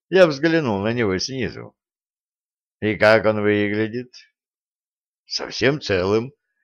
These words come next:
Если бы не пост из двух смолевников перед воротами на карнизе, так и не догадался бы, что там засели чужаки.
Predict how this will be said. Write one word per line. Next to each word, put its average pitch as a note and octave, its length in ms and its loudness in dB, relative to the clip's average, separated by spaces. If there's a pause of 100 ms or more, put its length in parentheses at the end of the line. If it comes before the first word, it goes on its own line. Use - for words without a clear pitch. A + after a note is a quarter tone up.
(120)
Если B2 420 2
бы A#2+ 120 2
не B2 140 0
пост B2 380 0
из G#2+ 160 -4
двух A2 200 -4
смолевников B2+ 840 -2
перед G2+ 280 0
воротами G#2+ 600 2
на F2 140 -6
карнизе, B2 760 -2 (380)
так F#2+ 220 -6
и G#2+ 220 0
не G#2+ 120 -2
догадался G#2 580 2
бы, A2+ 160 -4
что G#2+ 200 -6
там G2 240 0
засели F2+ 540 -4 (120)
чужаки. G#2+ 760 -2